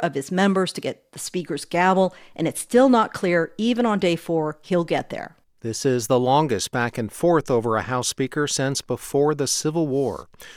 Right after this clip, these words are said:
Speaker 2: The mayor of Jackson, Mississippi, says eight hundred million dollars approved by Congress last month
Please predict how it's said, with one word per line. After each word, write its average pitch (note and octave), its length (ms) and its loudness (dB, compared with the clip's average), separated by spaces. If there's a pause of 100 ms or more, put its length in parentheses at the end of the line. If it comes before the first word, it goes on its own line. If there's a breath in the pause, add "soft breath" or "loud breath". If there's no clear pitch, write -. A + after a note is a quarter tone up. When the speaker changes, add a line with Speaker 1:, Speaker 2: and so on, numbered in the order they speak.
(160 loud breath)
Speaker 2:
The D3 80 -4
mayor E3+ 300 4
of B2 100 2
Jackson, D3+ 460 0
Mississippi, D3+ 680 0
says C3 360 2
eight D#3 220 -2
hundred D3 380 -2
million C#3+ 400 2
dollars C3 420 2
approved D3 420 -2
by B2+ 140 2
Congress C#3+ 580 -2
last G2 320 -4
month A2+ 280 -4